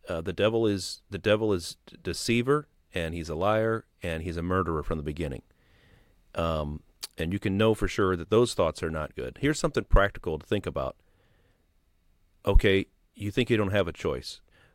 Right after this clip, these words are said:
Could I tell you, the seventh time God said it was very good. And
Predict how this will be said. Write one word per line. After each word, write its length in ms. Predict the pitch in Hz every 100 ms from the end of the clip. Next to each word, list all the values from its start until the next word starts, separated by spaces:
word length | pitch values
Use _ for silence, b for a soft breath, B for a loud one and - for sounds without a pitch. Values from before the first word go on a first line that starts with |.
| b
Could 140 | - 123
I 60 |
tell 240 | 127 143 127
you, 60 | - - - _ -
the 100 | 101
seventh 340 | - 135 120 -
time 260 | 98 87
God 220 | 87 85
said 100 | -
it 40 | 90
was 120 | 80
very 280 | 95 101 98
good. 300 | 80 71 69 _ _ b b b _
And 500 | 95 92 90 87 82